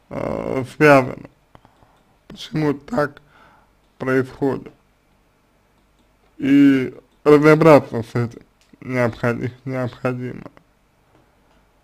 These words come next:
Разобраться с этим необходимо так, чтобы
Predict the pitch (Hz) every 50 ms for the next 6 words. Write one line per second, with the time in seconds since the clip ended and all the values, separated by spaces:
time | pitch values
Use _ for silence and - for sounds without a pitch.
0 | _ _ _ _ _ _ _ - 131 139 135 139 139 135 143 143 131 131 127 120
1 | 117 127 123 123 143 135 131 131 127 127 123 120 - 139 127 123 127 127 120 117
2 | 113 110 117 - 160 185 185 147 120 107 - - _ _ _ _ _ _ _ _
3 | _ _ _ _ _ _ _ _ _ _ _ _ _ _ _ _ _ _ _ _
4 | _ _ _ _ _ - - - - 131 127 123 127 127 120 117 110 107 107